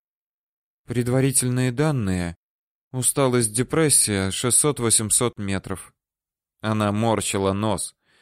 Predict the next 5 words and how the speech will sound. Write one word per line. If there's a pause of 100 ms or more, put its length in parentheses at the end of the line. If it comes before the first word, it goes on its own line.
(180)
сомневалась
в
цифрах. (600)
Подняла
голову,